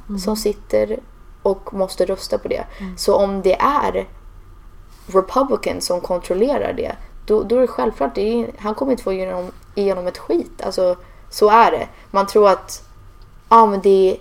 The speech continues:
Speaker 2: han som är ansvarig för allting.
Speaker 1: Mm.
Speaker 2: Det är han som inte gör någonting för oss. He's not for the people. Men det är ju ett helt system som jobbar och är ganska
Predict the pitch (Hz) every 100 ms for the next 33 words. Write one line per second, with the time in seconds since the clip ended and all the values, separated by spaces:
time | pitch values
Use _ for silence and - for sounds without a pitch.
0 | - - 277 285 226 180 175 175 170 -
1 | 175 175 185 175 - - - 202 190 170
2 | 160 - - 208 202 - 277 277 180 170
3 | - - 175 170 170 170 - - - -
4 | - - - - - 208 180 - 180 185
5 | 175 170 170 - 180 - 185 - 170 -
6 | - - - - - 269 262 233 214 -
7 | 208 202 - 247 240 - - - - -
8 | - 214 202 196 196 - - - 202 202
9 | 247 240 - 277 262 240 254 - 302 302
10 | 196 - 104 95 104 - - - - -
11 | - 202 226 196 - 196 190 - 196 190
12 | 185 - - - - - - - - -
13 | - - - 220 214 202 196 233 220 190
14 | - - 202 190 190